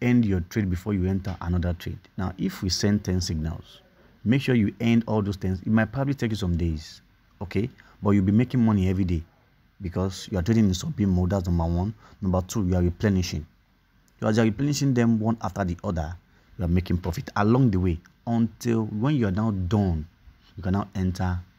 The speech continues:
another, um, set of trades. Because if you don't end it, if you don't end those trades, then there will be issues. Okay, the issue might be maybe you are entering another region of that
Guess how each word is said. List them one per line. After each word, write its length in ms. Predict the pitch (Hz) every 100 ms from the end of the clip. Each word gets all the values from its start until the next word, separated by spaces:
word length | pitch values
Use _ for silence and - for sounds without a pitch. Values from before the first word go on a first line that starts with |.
| _
another, 480 | 90 90 87 87 85 87 _ _ _ _ _ _ -
um, 240 | 87 82
set 220 | - 101 92
of 140 | 85
trades. 520 | - 147 87 - - - _ -
Because 200 | 98 101
if 80 | 107
you 60 |
don't 180 | 123 156
end 220 | 127 120 92
it, 180 | 92
if 720 | - - _ _ _ _ _ -
you 40 |
don't 160 | 139 -
end 280 | 139 131 117
those 240 | 120 117 -
trades, 500 | - 98 120 - -
then 380 | 92 92 92 104 - - - _ _ _ -
there 80 |
will 80 | 90
be 240 | 85 92 92
issues. 640 | 131 - 95 85 - - _ _ -
Okay, 320 | 92 95 131 -
the 120 | 107
issue 200 | 117 131
might 200 | 110 92
be 100 | 90
maybe 200 | 107 104
you 120 | 98
are 120 | 87 -
entering 320 | 113 113 117 101
another 480 | 95 104 104 101 - _ _ _ _
region 640 | 98 104 113 101 101 87 78
of 180 | - 87
that 300 | 95 107 -